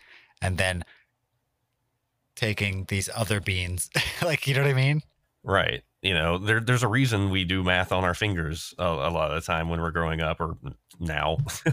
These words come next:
Speaker 1: 'Cause
Speaker 2: you
Speaker 1: we're
Speaker 2: know.
Speaker 1: calculating actual real la-, reality.
Speaker 2: Yeah.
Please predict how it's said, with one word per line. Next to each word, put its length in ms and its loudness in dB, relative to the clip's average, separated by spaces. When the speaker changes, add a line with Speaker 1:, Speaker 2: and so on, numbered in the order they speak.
Speaker 1:
'Cause 240 0
Speaker 2:
you 80 4
Speaker 1:
we're 80 4
Speaker 2:
know. 120 4
Speaker 1:
calculating 640 0
actual 480 -4
real 380 0
la-, 260 0
reality. 320 2
Speaker 2:
Yeah. 220 2